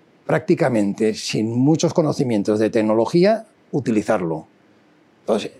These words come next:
el interruptor estaba de una forma muy señalada, indicado, tenía una cierta ergonomía para saber dónde, por dónde tienes que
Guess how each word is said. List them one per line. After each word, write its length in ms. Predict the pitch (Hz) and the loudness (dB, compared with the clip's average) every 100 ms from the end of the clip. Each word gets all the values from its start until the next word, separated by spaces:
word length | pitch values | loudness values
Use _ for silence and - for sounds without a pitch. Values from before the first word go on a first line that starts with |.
| - | -4
el 140 | 107 | -2
interruptor 480 | 107 92 104 92 120 | 0 0 -2 0 0
estaba 480 | 113 - 113 113 - | 0 0 2 2 0
de 120 | 120 | -4
una 180 | 113 113 | 0 -2
forma 260 | - 117 107 | 0 0 0
muy 220 | 107 120 | 2 0
señalada, 480 | - 107 101 104 101 | -2 -2 0 0 0
indicado, 880 | 107 123 123 156 147 143 143 143 147 - - | 0 0 0 0 2 2 2 0 -2 -10 -4
tenía 300 | 123 120 139 | 0 2 2
una 160 | 131 - | 2 0
cierta 400 | 127 120 120 110 | 0 -2 0 -2
ergonomía 800 | 101 98 98 135 156 143 151 147 | 0 0 0 2 2 2 0 -2
para 320 | 98 95 - | -2 -2 -4
saber 380 | - 117 107 117 | -4 -2 0 0
dónde, 240 | 117 117 | -2 -4
por 220 | - 127 120 | -4 -2 -2
dónde 240 | 131 120 | 0 -2
tienes 320 | 120 113 - | -2 -4 -4
que 300 | - 104 95 | -2 -2 -2